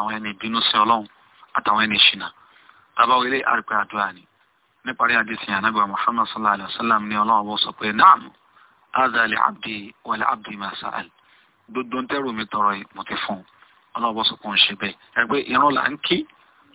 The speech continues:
a sì tún ń ṣe àdúrà fúnra wa ń bẹ̀. Bẹ́ẹ̀ náà, nínú àwọn àdíkìr, àwọn àrántí Ọlọ́run Ọba, èyí tá a máa ń ṣe ní rúkú ni,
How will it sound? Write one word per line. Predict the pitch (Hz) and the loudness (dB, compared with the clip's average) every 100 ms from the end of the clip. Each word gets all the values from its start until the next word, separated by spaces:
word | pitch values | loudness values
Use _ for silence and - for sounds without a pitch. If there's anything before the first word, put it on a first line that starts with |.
| _ | _
a | - | 2
sì | - | 2
tún | - 117 | -4 -8
ń | |
ṣe | - 107 | -4 -4
àdúrà | 98 117 107 | -2 0 0
fúnra | - 95 | 0 -2
wa | 95 101 | 2 2
ń | 101 | 0
bẹ̀. | 95 - _ _ - _ _ | -10 -16 _ _ -20 _ _
Bẹ́ẹ̀ | - 160 | -2 -2
náà, | 147 143 | -2 -4
nínú | 147 | 2
àwọn | 131 120 107 | 4 4 2
àdíkìr, | 101 - 123 113 - _ | 0 -6 -6 -8 -12 _
àwọn | - 110 | -4 0
àrántí | 107 120 - | 0 -2 -2
Ọlọ́run | 113 123 110 | 0 0 -2
Ọba, | 104 104 - | 0 -2 -2
èyí | 107 110 | -8 -4
tá | 123 | -2
a | 113 | -2
máa | 120 | -2
ń | 117 | 0
ṣe | - 110 110 | 0 0 -2
ní | 117 | 0
rúkú | 120 110 - 113 104 | 0 0 -2 0 0
ni, | 107 | -2